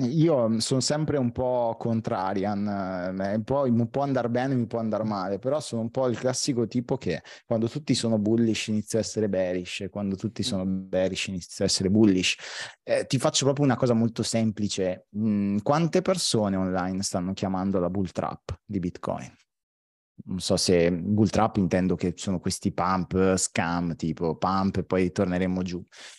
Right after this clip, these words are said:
E quanti chiamavano il buy the dip in tutto l'anno calante, ok? Dagli all time high.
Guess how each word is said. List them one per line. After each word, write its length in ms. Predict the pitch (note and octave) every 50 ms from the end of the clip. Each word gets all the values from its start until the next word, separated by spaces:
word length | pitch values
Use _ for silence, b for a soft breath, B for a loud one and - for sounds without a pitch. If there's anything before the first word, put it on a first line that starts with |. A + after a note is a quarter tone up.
| B B
E 140 | - A#2 -
quanti 480 | - D#3 E3 E3+ E3+ D#3+ - - D#3+
chiamavano 520 | - - C3 B2 B2 B2 A#2+ A#2+ A#2 A#2 A2+
il 60 | A2
buy 220 | G2+ A2 G#2+ A2 G#2
the 140 | G2+ G2
dip 640 | F2 G2 G2 G2 - _ - G#2+ G2 F2+ F2+ F#2 - _ _ _ _ _ _ _ _ _ _ -
in 160 | A2 A2+ A2+
tutto 340 | - A2+ G2+ - - A#2 A2
l'anno 480 | G2+ F#2+ G2 G2+ G2+ G2 G2 G2 F#2 b b b b b
calante, 800 | - A2 G2+ G2+ F#2 D#2 D2+ E2 E2 - F2+ F2 D#2+ - - - _ _ _ _
ok? 360 | - G2+ - - G2 F2+ E2+ F2+
Dagli 260 | F#2+ F#2 F2+ F#2+ F#2+
all 140 | F#2 F2+ -
time 240 | G2+ F#2 F2 E2
high. 200 | D#2 C2+ D#2+ D#2+